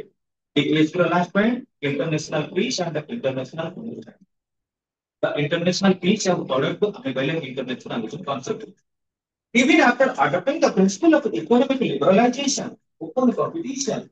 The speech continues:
market economy and free trade in the last decade of the twentieth century, Indian constitution continues to uphold the principles of both liberalism and democratic socialism।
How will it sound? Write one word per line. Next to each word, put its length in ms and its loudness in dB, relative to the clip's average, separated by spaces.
market 340 -10
economy 520 4
and 400 -10
free 260 -10
trade 280 -2
in 180 -12
the 100 -10
last 300 -6
decade 320 4
of 160 -4
the 100 -6
twentieth 340 -4
century, 440 0
Indian 380 6
constitution 720 0
continues 520 2
to 100 -2
uphold 520 -2
the 120 -2
principles 520 -6
of 100 -4
both 200 -2
liberalism 800 0
and 220 -8
democratic 520 -6
socialism। 640 -8